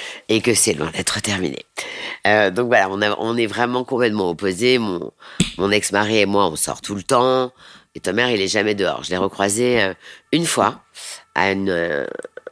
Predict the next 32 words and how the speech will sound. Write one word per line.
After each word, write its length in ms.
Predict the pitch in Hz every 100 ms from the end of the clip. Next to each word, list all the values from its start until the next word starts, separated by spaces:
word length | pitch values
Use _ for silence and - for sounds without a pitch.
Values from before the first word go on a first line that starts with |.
| - -
une 120 | 104
partie 300 | 110 113 -
de 40 | -
poker. 320 | 113 - 120 - - - - - _ -
Et 120 | 90
en 80 | 95
fait, 200 | - 131
quand 160 | - 110
je 120 | 101
le 60 | 104
vois, 220 | 95 117
je, 300 | 120 101 67 - - - - - - - _ _ - - - - - -
j'ai, 380 | - 71 50 50 -
je, 220 | 58 69 -
je, 480 | - 87 82 78 78
je 140 | 82
perds 200 | 82 107
complètement 360 | - - 123 127
mes 100 | 120
moyens, 340 | 104 104 95
en 60 | 80
fait. 300 | 82 - - - - - - - -
Mon 200 | - 98
mec, 300 | 95 127 131
à 60 | 107
l'époque, 560 | 92 82 107 110 135 -
sait 500 | - - 151 135 - _ _ _ _
que 100 | 95
Tomer 440 | 82 110 104 104 98
a 100 | 82
été 220 | 78 -
mon, 320 | 80 71 60